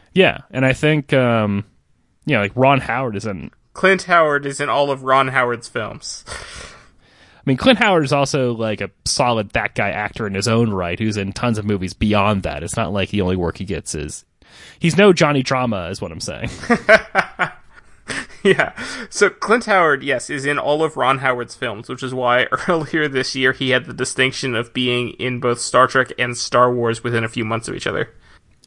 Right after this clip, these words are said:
Speaker 1: I mean, that's amazing.
Speaker 2: Yeah.
Speaker 1: Like, like, I already knew this fact, but it's still sort of like, other than Simon Pegg, how many people get to say something <laughs> like that?
Speaker 2: I know, right? Uh, yeah, 'cause Clint Howard,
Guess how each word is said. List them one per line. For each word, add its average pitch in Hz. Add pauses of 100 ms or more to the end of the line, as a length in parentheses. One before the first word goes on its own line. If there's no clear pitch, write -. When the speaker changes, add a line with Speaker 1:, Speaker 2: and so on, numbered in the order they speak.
Speaker 1:
I 127
mean, 113 (1600)
that's 127
amazing. 101 (280)
Speaker 2:
Yeah. 139
Speaker 1:
Like, 92 (160)
like, 139
I 180
already 196
knew 127
this 147
fact, 160
but 131
it's 117
still 147
sort 131
of 127
like, 113 (1400)
other 190
than 175
Simon 143
Pegg, 113
how 135
many 143
people 131
get -
to 104
say 117
something -
<laughs> -
like -
that? - (600)
Speaker 2:
I 156
know, 151
right? 120 (1120)
Uh, -
yeah, 143
'cause 151
Clint 233
Howard, 185